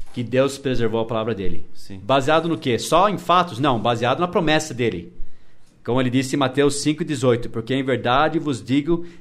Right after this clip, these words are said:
Speaker 1: que até que o céu e a terra passem, nem um jota ou um tio jamais passará da lei sem que tudo seja cumprido. Tudo já foi cumprido?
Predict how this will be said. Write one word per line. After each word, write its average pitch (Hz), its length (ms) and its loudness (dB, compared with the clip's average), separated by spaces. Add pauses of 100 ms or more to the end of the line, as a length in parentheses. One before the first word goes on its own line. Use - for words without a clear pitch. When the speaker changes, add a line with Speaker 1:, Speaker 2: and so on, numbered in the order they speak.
(140)
Speaker 1:
que 120 160 -6
até 147 400 0
que 170 160 -4
o 139 40 -2
céu 151 460 2
e 151 60 0
a 127 100 0
terra 135 400 -2
passem, 139 640 -2 (320)
nem 131 300 2
um 139 160 0
jota 156 680 2
ou 165 280 2
um 143 80 -2
tio 170 360 4
jamais 156 680 0
passará 139 500 0
da 127 140 -2
lei 123 400 0 (240)
sem 147 280 0
que 135 140 -6
tudo 160 480 0
seja 131 340 -4
cumprido. 107 520 -8 (600)
Tudo 165 200 2
já 165 120 2
foi 160 160 0
cumprido? 165 480 -4